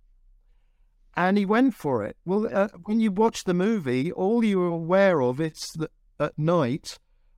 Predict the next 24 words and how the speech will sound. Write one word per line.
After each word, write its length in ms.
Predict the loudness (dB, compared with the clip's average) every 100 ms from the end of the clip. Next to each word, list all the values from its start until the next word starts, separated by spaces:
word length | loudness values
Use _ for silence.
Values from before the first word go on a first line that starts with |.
| _
and 440 | -4 0 2 0 -2
the 80 | -2
bad 320 | 0 0 2
guys 560 | 0 2 0 -2 -6 -8
have 220 | -8 -4
broken 360 | -2 0 0 0
into 280 | 0 -2
the 100 | -6
zoo, 480 | -4 0 2 2 0
and 200 | 0 0
they're, 240 | 0 0 -2
you 160 | -2
know, 180 | 0 0
they've 220 | 0 -4
taken 460 | -2 0 0 0 -2
the 80 | 0
guy, 260 | 2 2
and 120 | 2 0
they're, 100 | -2 _ -12
I, 220 | -8 -4
I 100 | -4
can't 240 | -2 0 0
remember, 360 | 0 0 0
he's 280 | 0 -2 -6